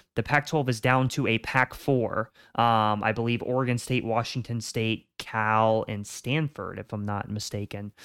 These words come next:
Um, <laughs> and, and four teams, you can't have a conference with four teams. You just can't. It, it doesn't work. Um,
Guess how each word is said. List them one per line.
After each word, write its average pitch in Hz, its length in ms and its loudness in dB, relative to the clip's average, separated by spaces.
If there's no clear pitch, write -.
Um, 120 420 2
<laughs> 107 140 -4
and, 156 100 0
and 147 260 -2
four 247 220 4
teams, 208 400 4
you 175 100 -2
can't 320 180 2
have 277 100 6
a 208 40 4
conference 135 420 2
with 113 100 -2
four 117 200 0
teams. - 440 -6
You 143 80 2
just 160 200 2
can't. 95 340 0
It, 123 200 -4
it 131 120 2
doesn't 127 320 4
work. 107 340 -4
Um, 120 580 2